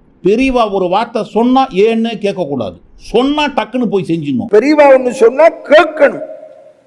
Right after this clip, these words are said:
Speaker 2: ஏன்னு எது கேட்கணும்?
Speaker 1: என்ன செஞ்சிடணுங்க? அதாவது பாருங்க, இந்த மாதிரி நாட்கள்ல பெண்களை பாருங்க, சமையல் கட்டு பக்கம் போகக்கூடாதுன்னு சொன்னா போகக்கூடாது.
Speaker 2: எதுக்கு? சமைக்கப்படாதுன்னா படாது.
Speaker 1: அதை குறித்து தான் சொன்னாரு.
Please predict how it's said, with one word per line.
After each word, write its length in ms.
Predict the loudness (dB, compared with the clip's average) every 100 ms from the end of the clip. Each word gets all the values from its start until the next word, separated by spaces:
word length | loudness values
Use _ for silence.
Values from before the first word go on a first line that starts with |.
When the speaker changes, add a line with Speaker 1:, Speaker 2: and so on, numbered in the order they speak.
| _
Speaker 2:
ஏன்னு 320 | 2 4 4 2
எது 280 | 0 0 0
கேட்கணும்? 400 | 0 0 -8 -10 -20 _ -10
Speaker 1:
என்ன 200 | -4 -2
செஞ்சிடணுங்க? 840 | -2 -4 -6 -8 -8 -6 -6 -6 -10 _ -6
அதாவது 460 | -4 -2 -2 -2
பாருங்க, 280 | -2 -2 -2
இந்த 280 | -4 -2 -2
மாதிரி 580 | -2 -2 -2 -4 -2 -2
நாட்கள்ல 600 | -4 -2 -4 -4 -6 -10 _ _ _ _ -4
பெண்களை 360 | -2 0 -2
பாருங்க, 300 | -2 -4 -4
சமையல் 360 | -4 -2 -2 -2
கட்டு 160 | -4
பக்கம் 280 | -6 -6 -4
போகக்கூடாதுன்னு 720 | 0 0 -2 -2 -2 0 -2 -2
சொன்னா 220 | -2 -2
போகக்கூடாது. 580 | 0 0 0 -4 -8 -14 _
Speaker 2:
எதுக்கு? 640 | 0 0 -2 -4 -8 _ _ -6
சமைக்கப்படாதுன்னா 840 | -2 0 2 0 2 2 2 -2 -4 -2
படாது. 300 | -4 -4 -8 _ _ -6
Speaker 1:
அதை 300 | -4 -4 -4
குறித்து 300 | -4 -2 -2
தான் 180 | -2
சொன்னாரு. 420 | -4 -6 -8 -10